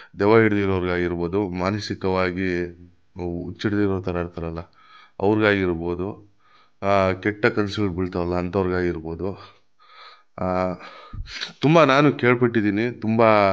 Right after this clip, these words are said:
ಒಳ್ಳೇದಾಗಿದೆ ಅಂತ ಹೇಳ್ಬಿಟ್ಟು. ಆ, ಮತ್ತೆ ಮಾಟ ಮಂತ್ರ ಮಾಡಿಸಿರ್ತಾರಲ್ಲ, so ಅದೆಲ್ಲದಕ್ಕೂ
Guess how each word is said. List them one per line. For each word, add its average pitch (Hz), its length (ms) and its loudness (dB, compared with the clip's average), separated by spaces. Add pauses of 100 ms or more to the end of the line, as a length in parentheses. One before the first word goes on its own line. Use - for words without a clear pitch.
(260)
ಒಳ್ಳೇದಾಗಿದೆ 101 560 2
ಅಂತ 90 200 -6
ಹೇಳ್ಬಿಟ್ಟು. 87 600 -6 (1800)
ಆ, 101 260 4
ಮತ್ತೆ 98 600 0
ಮಾಟ 104 200 2
ಮಂತ್ರ 104 280 0
ಮಾಡಿಸಿರ್ತಾರಲ್ಲ, 87 680 -8 (160)
so 113 260 -2
ಅದೆಲ್ಲದಕ್ಕೂ 120 920 0